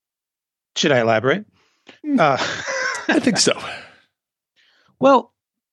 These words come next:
Speaker 1: here's, here's, here's, I mean, you and I go way back with this internet crap. And I think both of us remember a time when we talked about, you know, the internet with a lot of hope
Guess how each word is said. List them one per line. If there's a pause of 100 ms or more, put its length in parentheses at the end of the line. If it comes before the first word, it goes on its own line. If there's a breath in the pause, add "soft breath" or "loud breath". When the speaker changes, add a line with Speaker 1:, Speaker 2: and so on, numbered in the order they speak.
(100)
Speaker 1:
here's,
here's,
here's,
I
mean,
you
and
I
go
way
back
with
this
internet
crap. (640)
And
I
think
both
of
us
remember
a
time
when (300)
we (100)
talked
about, (460 loud breath)
you
know,
the
internet
with
a
lot
of
hope